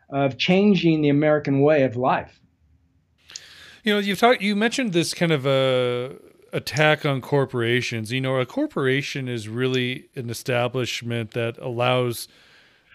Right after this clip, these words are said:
Speaker 2: these collectives to take on risks, to, you know, to try new things, to build new businesses, new technologies, and not only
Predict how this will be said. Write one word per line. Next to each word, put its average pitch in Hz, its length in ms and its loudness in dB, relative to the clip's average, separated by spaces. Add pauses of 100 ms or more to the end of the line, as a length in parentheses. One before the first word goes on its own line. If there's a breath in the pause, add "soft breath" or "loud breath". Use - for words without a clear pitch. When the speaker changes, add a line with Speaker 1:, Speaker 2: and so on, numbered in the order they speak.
Speaker 2:
these 120 300 -6
collectives 127 1080 -2 (240)
to 120 320 -6
take 139 360 -2
on 113 280 -2
risks, - 640 -10 (480)
to, 120 140 -12 (100)
you 147 140 -4
know, 123 120 -2
to 117 140 -10
try 147 320 0
new 123 240 -4
things, 101 460 -10
to - 80 -12
build 131 480 -2 (580 soft breath)
new 165 240 0
businesses, 147 540 0
new 143 160 -2
technologies, 127 840 0
and 135 80 -4
not 165 200 2
only 143 280 0